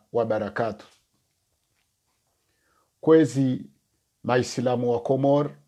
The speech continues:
mjunro hundan na bonze, mwaha mwema wa baraka, ujoka na heri, mwema siwa, hususan de mesilamu,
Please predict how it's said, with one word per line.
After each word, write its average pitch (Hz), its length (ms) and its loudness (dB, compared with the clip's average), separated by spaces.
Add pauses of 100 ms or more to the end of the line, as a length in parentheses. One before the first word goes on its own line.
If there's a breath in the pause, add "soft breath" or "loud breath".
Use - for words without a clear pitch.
(460)
mjunro 120 480 -2
hundan 135 360 0
na 135 200 0
bonze, 139 520 0 (760)
mwaha 113 340 -2
mwema 139 580 0
wa 120 200 -2
baraka, 131 840 0
ujoka 123 540 -4
na 123 140 -4
heri, 135 600 -2 (460)
mwema 127 340 -2
siwa, 131 580 -2 (240)
hususan 131 720 -4
de 123 100 -2
mesilamu, 127 760 -4